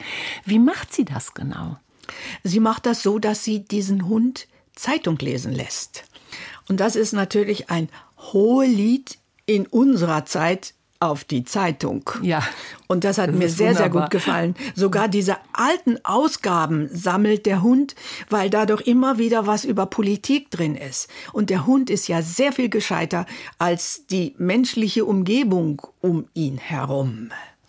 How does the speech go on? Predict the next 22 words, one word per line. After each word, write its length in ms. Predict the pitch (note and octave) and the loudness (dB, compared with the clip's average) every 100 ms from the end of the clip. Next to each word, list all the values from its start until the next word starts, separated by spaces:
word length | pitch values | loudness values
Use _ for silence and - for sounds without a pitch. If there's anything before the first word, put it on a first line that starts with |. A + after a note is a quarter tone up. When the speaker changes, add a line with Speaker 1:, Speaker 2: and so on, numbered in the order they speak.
| - - - - - - - - - - | -20 -20 -20 -18 -16 -16 -16 -18 -20 -8
Speaker 1:
Also 260 | E3+ D3 D3+ | -4 0 0
schöne 320 | G3+ A3 A3 | 4 4 4
Naturbeschreibungen 1160 | G#3 G3+ A#3+ G#3+ G3+ - F3+ F3+ E3+ F3 E3+ E3 | 4 2 0 2 0 0 0 0 0 0 0 0
haben 240 | D#3 D#3+ | 0 0
wir 180 | D#3+ - | -2 0
auch, 220 | F3 F3 | 0 0
eine 140 | F3+ D#3 | -2 -2
dichte 400 | G3+ - F#3+ - | -4 -4 -4 -4
Atmosphäre. 880 | E3+ F3+ E3+ - D#3+ D#3 D#3 D#3+ - _ _ _ _ | -4 -4 -4 -4 -6 -4 -4 -6 -8 _ _ _ _
Und 220 | F3+ E3+ | -2 -2
Frida 380 | - A3 G#3 F#3+ | -4 0 2 4
Nilssons 420 | G#3+ G#3 F#3 E3+ | 2 2 0 0
unvergleichliche, 960 | G#3 G#3+ F3+ E3+ D#3 E3+ G3+ F3 E3+ E3+ | 2 0 0 0 0 -2 -2 -4 -2 -2
poetische, 720 | - - F3+ F3+ F#3+ D#3+ D3 | -2 -2 -2 -2 -2 -2 0
warme 320 | D3+ E3 D#3 | 0 0 -4
Sprache, 640 | - - - D3+ - D3+ - - - - | -8 -8 -6 -6 -6 -10 -12 -18 -16 -6
das 220 | D3+ - | -6 -2
alles 280 | E3+ E3 - | -2 -2 -2
zeichnet 360 | D#3+ E3+ E3+ | -4 -2 -4
auch 120 | - | -6
diesen 320 | - F3 F3 E3 | -4 -2 0 0
Roman 540 | D3 D3 C#3 C#3 C#3+ | 0 0 0 0 -2